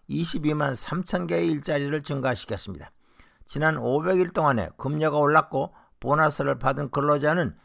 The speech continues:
사백만 명을 초과했습니다. 다우 평균 지수는 이천십육 년 일월에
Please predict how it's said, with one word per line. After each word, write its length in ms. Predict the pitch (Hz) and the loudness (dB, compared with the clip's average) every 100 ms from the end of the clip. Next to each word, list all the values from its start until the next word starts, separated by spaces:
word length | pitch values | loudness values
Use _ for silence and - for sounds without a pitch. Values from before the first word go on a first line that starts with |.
| _ | _
사백만 800 | - - 131 156 170 165 156 151 | -16 2 6 6 6 0 0 -2
명을 240 | 151 156 147 | 0 -2 -2
초과했습니다. 640 | 143 127 98 - 87 - _ _ _ - - | -4 -2 -4 -6 -12 -16 _ _ _ -20 -10
다우 320 | - 135 151 | 4 6 6
평균 380 | 143 160 180 185 | 4 2 2 -2
지수는 420 | 170 165 151 104 - _ _ | -2 -2 -2 -4 -6 _ _
이천십육 760 | - 139 160 147 - 196 202 202 | -8 -4 -4 -4 -4 -2 0 0
년 260 | 180 175 156 | 2 0 0
일월에 520 | 160 196 170 127 | 2 4 6 4